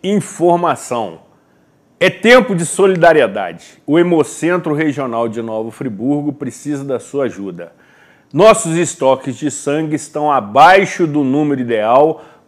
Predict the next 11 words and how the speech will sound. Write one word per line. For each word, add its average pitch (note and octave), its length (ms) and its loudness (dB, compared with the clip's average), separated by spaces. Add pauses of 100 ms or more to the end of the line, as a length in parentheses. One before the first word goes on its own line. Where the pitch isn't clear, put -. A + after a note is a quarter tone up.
para D3 200 4
o D3 80 4
atendimento C#3+ 920 -2
das B2 280 0
demandas. C#3 1300 0 (460)
As C3+ 180 -4
doações E3+ 720 4
são D#3 340 -2
agendadas C3+ 800 0
pelo F3 360 4
telefone D3 840 -2